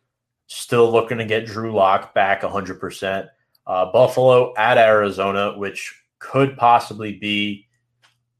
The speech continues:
the game of the week. That or Seattle and L A, but, uh, Buffalo at Arizona, East Coast to West Coast,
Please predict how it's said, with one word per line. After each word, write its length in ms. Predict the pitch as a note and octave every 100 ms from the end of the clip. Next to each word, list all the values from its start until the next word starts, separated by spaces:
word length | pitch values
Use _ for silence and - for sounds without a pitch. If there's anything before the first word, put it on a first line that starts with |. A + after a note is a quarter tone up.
| _ _
the 100 | F#2+
game 300 | F#2 G2 G2
of 80 | F#2
the 80 |
week. 320 | F2 F#2 F#2 _ _ _ _ _ _ _
That 500 | G2 G2+ G#2 A2 - -
or 480 | G2 G2+ F#2+ F#2+ - _ _ _
Seattle 680 | - - G#2 G2 F#2+ G2 F#2
and 120 | F2+
L 240 | F#2 F#2 F#2
A, 340 | G2 F#2+ E2+ -
but, 260 | F2+ E2+ - _ _ -
uh, 420 | F#2 F2 F2 F2
Buffalo 480 | - A#2 - B2 A2
at 160 | G2+ G#2
Arizona, 680 | G2+ G2 F#2 F#2+ F#2+ F#2 F#2+
East 240 | A2+ A2
Coast 360 | - G#2+ G2+ -
to 40 |
West 380 | F2+ F#2+ F#2 -
Coast, 580 | G2 F#2 F#2 F2 - _